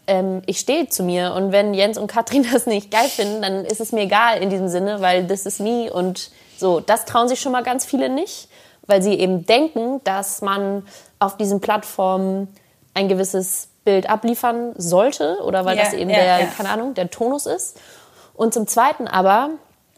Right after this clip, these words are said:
Speaker 1: und das, ähm, spielt so ein bisschen auch in die Runde mit vor drei Jahren, hattest du eine Essstörung und wusstest auch nicht, wie du mit dem Druck dann oder mit dem Feedback umgehen solltest. Das machst du ja jetzt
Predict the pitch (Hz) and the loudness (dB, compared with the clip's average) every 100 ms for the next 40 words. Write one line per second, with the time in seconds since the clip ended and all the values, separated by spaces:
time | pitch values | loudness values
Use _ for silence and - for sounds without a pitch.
0 | _ _ - 208 202 208 - - - 208 | _ _ -6 0 4 4 2 -4 0 2
1 | 202 196 196 - - - 220 214 208 220 | 2 -2 -6 -8 -6 0 0 2 2 2
2 | 240 233 214 208 208 202 214 226 214 196 | 0 -2 -2 0 2 4 4 2 0 0
3 | - 196 196 196 190 190 190 185 - - | -2 -2 0 0 2 2 0 -4 -8 -20
4 | _ 208 - 208 196 190 190 - 233 - | _ -12 -8 -6 -4 -2 -2 0 0 -2
5 | 190 202 233 254 190 185 190 190 190 196 | -2 0 0 0 0 -2 -6 -10 -4 -2
6 | 208 202 208 202 196 - 202 190 196 190 | 0 0 0 2 0 0 0 0 0 -2
7 | - 190 185 180 196 233 - 214 208 180 | 0 2 2 2 2 2 2 0 2 2
8 | 196 185 185 180 185 254 240 180 175 - | 2 0 0 -2 -2 -4 0 0 0 0
9 | 202 185 180 175 175 240 - - - - | -2 -2 -2 -2 0 -2 -2 -12 -18 -20
10 | - - - - _ _ _ _ - 208 | -20 -20 -20 -20 _ _ _ _ -2 0
11 | 220 247 247 220 247 202 - - | 2 0 4 4 6 2 -2 -12